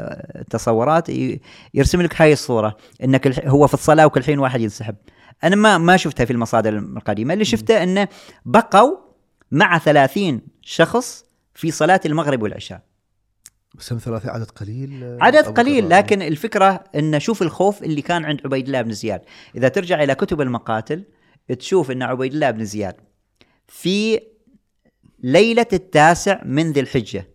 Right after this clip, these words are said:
Speaker 1: بعد مسلم بن عقيل ما مقتول، كان خايف إنه يخرج من القصر.
Speaker 2: عجيب.
Speaker 1: لأن مسلم بن عقيل
Speaker 2: مم.
Speaker 1: جمع أنصار. هو صحيح نجح إنه، آه، يحرك زعماء القبائل، يدفع أموال،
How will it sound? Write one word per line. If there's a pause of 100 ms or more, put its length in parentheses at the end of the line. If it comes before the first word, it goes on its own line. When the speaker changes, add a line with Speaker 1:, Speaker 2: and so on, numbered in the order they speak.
Speaker 1:
بعد
مسلم
بن
عقيل
ما
مقتول، (560)
كان
خايف
إنه
يخرج
من
القصر. (1300)
Speaker 2:
عجيب.
Speaker 1:
لأن
مسلم
بن
عقيل
Speaker 2:
مم.
Speaker 1:
جمع (540)
أنصار. (600)
هو
صحيح
نجح
إنه، (460)
آه،
يحرك
زعماء
القبائل،
يدفع
أموال،